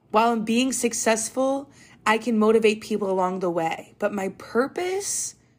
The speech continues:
that's a whole different category that you focus on and you really start to dive even deeper within yourself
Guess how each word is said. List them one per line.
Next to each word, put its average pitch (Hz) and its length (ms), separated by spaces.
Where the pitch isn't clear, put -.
that's 214 180
a 208 80
whole 233 500
different 202 440
category 175 880
that 190 140
you 196 160
focus 214 580
on 254 520
and 226 140
you 208 100
really 196 280
start 220 220
to 208 100
dive 180 420
even 190 460
deeper 175 640
within 190 440
yourself 175 1040